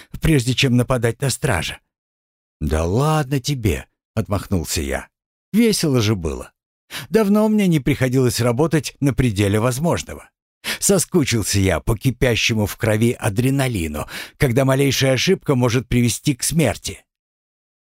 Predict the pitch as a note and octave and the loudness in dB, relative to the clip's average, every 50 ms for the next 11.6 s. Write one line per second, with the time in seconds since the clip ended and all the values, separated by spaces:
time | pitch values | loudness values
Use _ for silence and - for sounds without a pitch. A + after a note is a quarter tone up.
0 | _ _ _ _ _ _ - - - F3 E3 E3 E3 D3+ - - - E3+ E3 D3+ | _ _ _ _ _ _ -12 -2 0 2 2 2 2 2 0 0 0 2 2 2
1 | C#3 C3 B2+ C3 D3 D#3 D3 B2 - - D3+ D#3 D#3+ E3 E3+ E3 D3+ C#3+ A#2+ G2 | 2 2 0 -2 -2 -2 -2 -2 -4 -4 -2 0 2 4 4 4 4 2 2 0
2 | - - - _ - - - _ - C#3+ B2+ A#2 A#2 G#2+ A2 A2+ A2 G#2+ G2+ G#2 | -2 -8 -16 _ -20 -20 -20 _ -4 0 2 2 2 4 4 4 4 4 2 2
3 | - - - G#2+ G2 - - G#2+ F#2+ - - - B2+ G#2+ - - C#3 G#2 E2 - | 0 0 0 0 0 0 0 -2 -2 -4 -4 -2 -2 -2 0 0 0 0 -2 -4
4 | - - - - _ _ _ _ - - - - _ - D#3+ D3+ - D3+ D#3 D#3 | -8 -12 -14 -14 _ _ _ _ -20 -20 -20 -16 _ -2 -2 -2 0 2 2 4
5 | D3+ D#3+ F3 F3+ F3 F3+ F3 D3 D3 D#3 D3+ A#2+ C3+ C3 A2 G#2 - - - C#3+ | 4 4 2 2 2 2 2 2 2 0 0 2 2 2 2 0 0 -2 -2 -2
6 | B2 G#2+ F#2+ G2+ F2 D2+ D2 D2+ D#2+ D#2 - _ _ _ _ - _ D3 D#3 D3+ | 0 0 0 0 0 -2 -4 -4 -6 -8 -10 _ _ _ _ -8 _ 0 2 2
7 | C3 G2+ A2+ A#2 F#2 F2+ G2 G#2 B2 B2+ B2 - A#2+ G2+ - B2 B2 B2+ - - | 2 2 2 0 0 0 -2 -2 0 -2 -2 -2 -4 -4 -2 0 0 0 0 -4
8 | _ _ _ _ _ _ - A#2+ A2 G2+ - - C3+ - - A#2 G2+ - - C#3 | _ _ _ _ _ _ -2 0 0 0 0 -2 -2 0 0 -2 -2 -2 0 0
9 | B2+ A2+ A2 A2 A2 A2 A2+ A2 - - E3 D#3 G#2+ - D3 C#3 - - C3 B2 | 0 2 2 2 2 2 2 0 0 0 0 -2 0 0 -2 -2 0 0 0 0
10 | B2 - - - - D3+ C#3+ C3 A#2 A2 A#2+ B2+ B2+ B2+ B2 B2+ A#2+ B2+ A#2 - | 0 -2 -6 -2 0 0 2 2 2 2 2 2 4 2 2 2 2 0 -2 -2
11 | C3 C#3+ C#3+ D3+ C#3+ A2 - - F2+ C#2 - - | 0 0 2 2 0 0 -2 -6 -10 -10 -12 -14